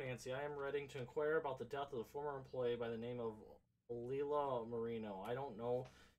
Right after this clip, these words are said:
you were working here at the time, September of two thousand and seven. There was apparently some kind of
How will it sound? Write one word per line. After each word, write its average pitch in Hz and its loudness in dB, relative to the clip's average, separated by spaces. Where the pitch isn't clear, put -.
you 135 -2
were 131 -2
working 123 -2
here 120 -4
at 110 -2
the 113 -10
time, 104 -8
September 113 -4
of 107 -2
two - -18
thousand 107 -6
and 98 -8
seven. 107 -4
There 117 2
was 110 2
apparently 135 -6
some 127 -12
kind 123 -6
of 120 -4